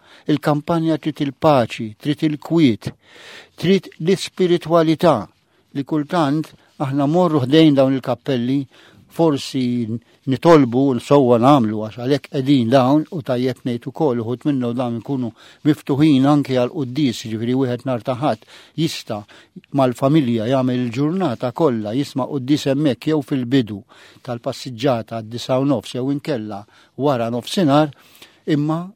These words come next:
eh, aħna rridu iktar spiritwalità lej il-kampanja, iktar rispett lej il-ħallieq tal-li tagħna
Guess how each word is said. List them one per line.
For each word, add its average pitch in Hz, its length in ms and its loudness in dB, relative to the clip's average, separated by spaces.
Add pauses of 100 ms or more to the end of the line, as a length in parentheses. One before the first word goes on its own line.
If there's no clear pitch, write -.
(120)
eh, 131 460 -2
aħna 170 560 -2
rridu 151 400 0
iktar 160 320 -2
spiritwalità 139 960 0 (420)
lej 135 320 4
il-kampanja, 113 640 -6
iktar 156 480 -2
rispett - 500 -2
lej 120 160 0
il-ħallieq 127 540 -4 (720)
tal-li 135 320 -4
tagħna 160 380 2